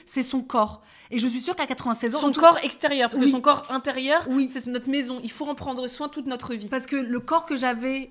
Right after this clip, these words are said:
Speaker 1: euh, il y a dix ans, par exemple, euh, je trouvais très chouette, je prenais des photos, et que c'est super. Mais finalement, on va tous vieillir. Donc finalement, j'aimerais que mon estime de moi-même soit plus profonde que juste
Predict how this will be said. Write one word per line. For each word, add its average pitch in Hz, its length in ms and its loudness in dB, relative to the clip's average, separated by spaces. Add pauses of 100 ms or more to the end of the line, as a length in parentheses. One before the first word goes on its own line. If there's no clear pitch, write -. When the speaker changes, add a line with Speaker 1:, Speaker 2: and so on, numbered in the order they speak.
(120)
Speaker 1:
euh, 196 520 -2
il 196 80 -4
y 208 60 0
a 196 140 0
dix 180 280 -6
ans, 294 120 2
par 226 180 -6
exemple, 220 460 -4 (260)
euh, 202 100 0
je 208 100 0
trouvais 208 180 -2
très 214 180 -4
chouette, - 220 -4
je - 80 -8
prenais - 160 -2
des - 40 0
photos, 208 380 -4
et 233 40 -4
que 240 60 -14
c'est - 220 -10
super. 262 560 -6 (1120)
Mais 247 160 4
finalement, 262 760 0
on 240 60 -4
va 220 120 0
tous 226 300 -8
vieillir. 233 500 -4
Donc 269 240 2
finalement, 277 320 0
j'aimerais 302 160 0
que 302 100 -4
mon 254 220 2
estime 269 400 0
de 240 100 -4
moi-même 233 680 -2 (320)
soit 262 480 -2
plus 294 480 -2
profonde 311 500 -2
que 269 160 -4
juste 247 560 -4